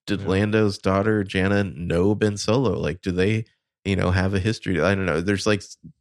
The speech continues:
Speaker 1: so many interesting ways they could go with a legacy character's, like, you know, child like that.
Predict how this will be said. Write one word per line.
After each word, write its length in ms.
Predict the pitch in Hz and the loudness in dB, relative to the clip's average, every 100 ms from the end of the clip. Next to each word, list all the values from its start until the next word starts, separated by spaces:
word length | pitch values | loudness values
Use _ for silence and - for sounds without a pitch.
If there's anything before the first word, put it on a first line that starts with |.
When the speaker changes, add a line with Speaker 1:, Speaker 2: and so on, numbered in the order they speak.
| _ - | _ -2
Speaker 1:
so 120 | 139 | 0
many 220 | 131 117 | 2 0
interesting 540 | 76 98 101 95 98 | 0 -2 -2 -2 -2
ways 400 | 87 - 87 92 | 0 2 2 0
they 100 | - | -2
could 180 | 87 85 | -2 -2
go 180 | 87 85 | 0 2
with 160 | 90 82 | 2 0
a 40 | |
legacy 420 | 80 78 85 - | 0 -2 -4 -8
character's, 680 | 87 87 90 - 90 87 - | -6 -2 -2 -2 -4 -4 -6
like, 200 | 76 69 - | -8 -8 -10
you 160 | - 50 | -10 -8
know, 100 | - | -8
child 340 | - 82 80 | -4 -2 0
like 200 | 101 101 | 2 0
that. 280 | 113 117 117 | 0 -2 -2